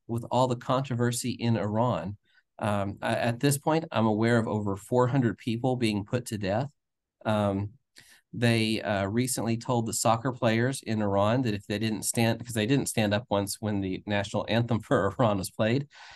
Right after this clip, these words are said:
uh, they told them, "If you do that again, we're going to, uh, you know, uh, potentially put family members of yours to death. Don't do that." And, um,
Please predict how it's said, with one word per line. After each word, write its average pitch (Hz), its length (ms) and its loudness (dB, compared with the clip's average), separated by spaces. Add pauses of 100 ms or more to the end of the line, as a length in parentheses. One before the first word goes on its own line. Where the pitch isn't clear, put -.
(140)
uh, 104 160 6
they 107 100 6
told 120 200 2
them, 113 60 4
"If 110 100 -4
you 110 80 0
do 117 140 4
that 104 160 4
again, 123 480 0
we're 110 140 -2
going 104 360 -2
to, 104 500 -2
uh, 98 260 -2
you 107 120 -4
know, 90 280 -2 (600)
uh, 98 240 -2
potentially 120 480 -2
put - 280 -4
family 135 240 2
members 95 300 -2
of 92 100 -6
yours 98 220 -4
to 107 100 -6
death. 123 300 -2 (720)
Don't 98 240 0
do 139 160 2
that." - 260 -6 (440)
And, 113 440 4
um, 101 440 2